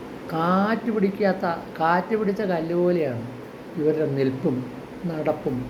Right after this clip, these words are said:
എല്ലാം. ഇതൊരു കലികാലം തന്നെയാണ്. എനിക്കുറപ്പുണ്ട് അന്ധകാരനഴിയിൽ മയക്കുമരുന്ന് കച്ചവടവും അതുപോലെ തന്നെ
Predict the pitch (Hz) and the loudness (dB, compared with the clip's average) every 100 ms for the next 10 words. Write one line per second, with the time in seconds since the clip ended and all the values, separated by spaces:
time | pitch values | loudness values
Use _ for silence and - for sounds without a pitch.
0 | 135 135 135 131 127 - - - - - | -6 -4 -4 -6 -10 -12 -12 -14 -14 -14
1 | - - - - - - - - - - | -12 -12 -12 -12 -12 -12 -12 -12 -12 -12
2 | - - - - 175 262 - 147 139 160 | -12 -12 -12 -8 0 0 0 -2 -2 0
3 | 165 165 151 135 123 117 117 - - - | 2 2 0 -2 -2 -2 -4 -10 -14 -16
4 | - - - - - - - - - - | -16 -16 -14 -14 -14 -14 -14 -14 -14 -2
5 | 180 185 196 185 202 202 175 135 123 - | 2 2 4 6 4 4 4 4 2 -4
6 | 151 151 156 147 139 143 151 127 120 - | -2 0 2 0 0 2 4 4 0 -6
7 | - - - - - - 143 147 151 - | -14 -16 -16 -14 -12 -2 2 2 0 0
8 | 170 165 165 165 170 170 175 190 196 - | 4 4 4 4 4 6 8 6 4 -2
9 | - - - - - - - - - - | -14 -14 -16 -16 -16 -16 -16 -16 -16 -16
10 | - - - 135 139 147 147 139 139 | -16 -10 0 2 4 4 2 2 0